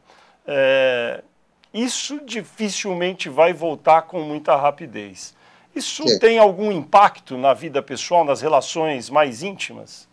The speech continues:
Speaker 2: Acho que o contato físico vai ser menor. Ah, eu não tenho nada contra, sabe? Eh, para te dizer a verdade, acho que não vai ser uma grande <laughs> perda, porque,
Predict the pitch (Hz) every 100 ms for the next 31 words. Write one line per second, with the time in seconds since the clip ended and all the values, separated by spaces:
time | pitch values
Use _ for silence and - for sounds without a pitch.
0 | - 95 - 117 113 127 110 123 - 113
1 | 123 110 113 107 107 113 110 110 104 117
2 | 127 147 - _ _ - 117 113 113 113
3 | 117 113 _ - 240 240 - 208 196 185
4 | 185 170 - 143 110 101 101 - 131 123
5 | - - 120 117 - 127 123 139 135 131
6 | 123 151 139 123 104 104 92 113 131 -
7 | 175 165 170 147 147 147 139 123 123 120
8 | 120 117 - - 123 110 - - - -
9 | - - - - 151 - - - 170 151